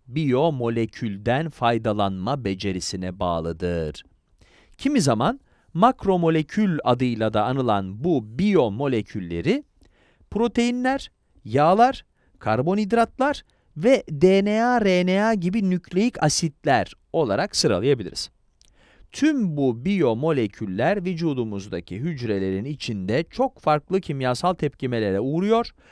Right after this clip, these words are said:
ve biz de bu yaşamsal tepkimeler sayesinde hayatlarımızı sürdürebiliyoruz. Gördüğünüz gibi metabolizmanın o genel tanımını daha şimdiden özelleştirmeye başladık işte. Aslında anlatmaya çalıştığım şey şu.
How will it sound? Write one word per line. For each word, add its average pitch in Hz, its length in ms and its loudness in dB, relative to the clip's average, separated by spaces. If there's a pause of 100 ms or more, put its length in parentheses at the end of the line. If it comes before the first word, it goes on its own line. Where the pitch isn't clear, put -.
(160)
ve 151 180 2
biz 185 240 2
de 120 160 2
bu 180 140 -2
yaşamsal 156 560 0
tepkimeler 120 520 -2
sayesinde 113 880 0
hayatlarımızı 123 680 -2
sürdürebiliyoruz. 95 1000 -6 (720)
Gördüğünüz 269 500 0
gibi 92 220 -4 (340)
metabolizmanın 185 800 2
o 160 220 0
genel 160 380 2
tanımını 113 600 -2
daha 143 200 -2
şimdiden 147 760 -4
özelleştirmeye 165 840 -2
başladık 135 420 0
işte. - 240 -10 (1040)
Aslında 269 320 0
anlatmaya 190 440 0
çalıştığım 196 460 -2
şey 196 180 2
şu. 120 340 0